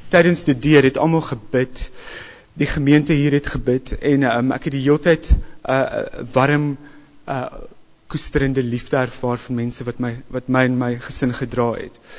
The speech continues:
Ehm, en toe, toe hy, uh, ehm,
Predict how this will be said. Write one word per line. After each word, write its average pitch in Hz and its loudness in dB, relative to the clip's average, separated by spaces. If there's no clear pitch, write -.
Ehm, 143 0
en 180 0
toe, 226 4
toe 214 4
hy, 165 8
uh, - -6
ehm, 139 2